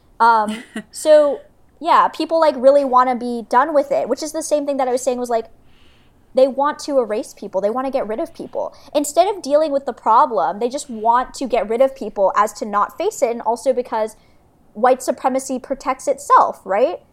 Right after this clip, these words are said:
Speaker 1: So our government, our police, and all of these things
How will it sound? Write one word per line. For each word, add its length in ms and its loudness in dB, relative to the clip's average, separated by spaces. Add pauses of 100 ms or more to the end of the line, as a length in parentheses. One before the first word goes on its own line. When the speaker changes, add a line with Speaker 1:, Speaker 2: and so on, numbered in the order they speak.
(140)
Speaker 1:
So 540 6 (420)
our 160 4
government, 880 2
our 120 0
police, 640 -4
and 80 -12
all 200 0
of 80 -4
these 140 -10
things 200 -8